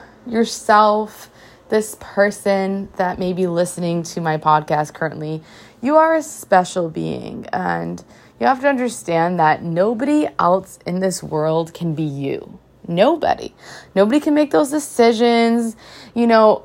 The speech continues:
good or bad. Nobody can create the same, like, footsteps you're creating in this world. And so, like, that's unique in itself. And there's a reason why you are here,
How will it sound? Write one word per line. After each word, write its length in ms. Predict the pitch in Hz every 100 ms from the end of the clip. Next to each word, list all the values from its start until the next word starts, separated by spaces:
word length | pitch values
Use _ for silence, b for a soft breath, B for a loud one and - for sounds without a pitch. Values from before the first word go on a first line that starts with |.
| 165 170
good 200 | 175 175
or 120 | 247
bad. 640 | 240 220 214 214 208 208 202
Nobody 400 | 180 185 190 208
can 420 | - 208 196 196
create 680 | - 214 214 - 180 196 -
the 120 | 208
same, 840 | 196 - - 202 196 196 202 202 196 b b b -
like, 280 | 190 185 -
footsteps 840 | - 202 - - 208 202 - -
you're 140 | 190 185
creating 560 | - 202 175 185 208
in 100 | 160
this 220 | 151 151
world. 680 | 156 151 151 - - - - - b b b b
And 200 | 190 196
so, 380 | 185 - 208 196
like, 320 | 190 202 196
that's 420 | - 233 381 - 370
unique 440 | 330 247 233 233
in 60 | 214
itself. 800 | 196 - 202 190 - - - - -
And 340 | 196 185 180
there's 140 | 196 240
a 80 |
reason 640 | 269 196 226 226 220 226 190
why 380 | 196 180 180 165
you 180 | 175 175
are 140 | 175
here, 600 | 165 - 165 143 120 151